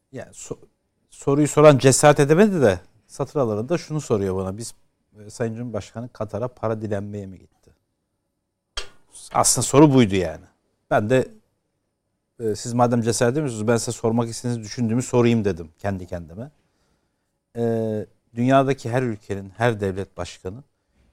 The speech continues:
ülkesine gelecek her türlü yatırım için, e, canla başla çalışır. Sayın Cumhurbaşkanı da bunu yapıyor. Siz eğer akıllı olursanız, e,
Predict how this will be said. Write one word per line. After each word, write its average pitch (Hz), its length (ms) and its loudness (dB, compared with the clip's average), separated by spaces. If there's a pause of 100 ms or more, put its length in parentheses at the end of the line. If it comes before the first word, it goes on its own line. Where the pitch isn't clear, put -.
(120)
ülkesine 110 520 -6
gelecek 98 400 -4
her 110 200 0
türlü 92 220 -16
yatırım 95 540 -8
için, 110 320 -18 (1160)
e, 98 320 -8
canla 117 340 0
başla 110 260 -2
çalışır. - 560 -10
Sayın 107 220 -12
Cumhurbaşkanı 98 460 -10
da 107 100 -4
bunu 95 120 -10
yapıyor. 80 340 -16 (580)
Siz 143 260 -8
eğer 110 220 2
akıllı 110 440 -8
olursanız, 101 800 -6 (960)
e, 95 400 -6